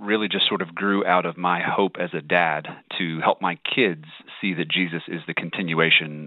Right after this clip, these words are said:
of an age-old story, this story that God's people had been telling for generation after generation, pointing forward to that coming Messiah, uh, laying down trails of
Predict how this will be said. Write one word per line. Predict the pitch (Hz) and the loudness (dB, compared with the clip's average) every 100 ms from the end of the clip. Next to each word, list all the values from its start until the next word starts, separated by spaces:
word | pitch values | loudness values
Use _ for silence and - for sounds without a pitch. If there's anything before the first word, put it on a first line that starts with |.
| - | -4
of | 76 76 71 73 - - - | -2 -2 -6 -16 -14 -16 -6
an | 87 | -4
age-old | 73 78 78 - - | -2 2 2 2 -2
story, | 85 - - - | -4 -4 -6 -4
this | 90 - | 0 2
story | - 104 92 87 87 87 | 4 4 4 2 -2 -4
that | 85 78 | -2 0
God's | 90 85 - | 0 0 -4
people | 92 85 | -6 -4
had | 85 | -2
been | 85 80 | -4 -2
telling | 90 85 78 - - - - | -2 -2 -6 -10 -14 -14 -4
for | 98 | -2
generation | 90 104 113 98 82 80 82 | 4 4 4 2 -2 -4 -2
after | 78 82 | -4 -4
generation, | 73 87 80 78 73 76 76 | -4 0 0 2 0 -2 -4
pointing | 95 87 85 - - | -4 -2 -6 -8 2
forward | 113 113 90 78 78 - | 4 6 2 0 -8 -4
to | 90 | 2
that | 90 | 2
coming | - 120 113 90 | 2 -2 -2 -6
Messiah, | 82 90 98 65 71 - - - - | 0 2 2 -2 -10 -14 -16 -16 -8
uh, | 76 73 76 | -2 0 0
laying | 87 95 95 92 87 85 | 4 4 4 0 -4 0
down | 87 82 82 85 80 82 | 2 2 2 -2 -4 -4
trails | - 127 123 | 2 4 4
of | 110 | 2